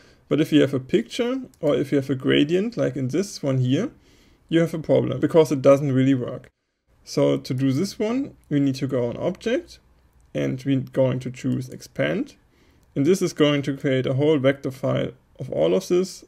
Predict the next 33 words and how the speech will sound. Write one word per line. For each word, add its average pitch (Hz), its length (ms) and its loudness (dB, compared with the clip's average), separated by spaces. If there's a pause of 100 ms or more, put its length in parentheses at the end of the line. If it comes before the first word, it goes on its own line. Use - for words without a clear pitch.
(400)
so 135 200 -2
it 131 240 -4
converts 131 540 0
the 131 80 -8
gradient 151 720 0 (320)
into 131 480 0 (280)
single 131 420 -2
colors. - 500 -10 (120)
We 139 120 2
need 143 140 4
to 151 80 -2
do 147 200 4
this 143 260 2
for 135 240 2
the 127 100 -2
other 143 280 2
elements 131 480 -2
as - 220 -16
well. 165 280 -2 (840)
And 160 120 0
now 180 140 6
we 180 120 4
can 156 180 0
put 131 240 0
it 139 220 0 (120)
onto 139 320 0
our 135 220 4
perspective 131 680 -4
grid. - 280 -12 (1040)
You 151 100 -6
can 135 220 0
click 131 220 -4
here 175 360 0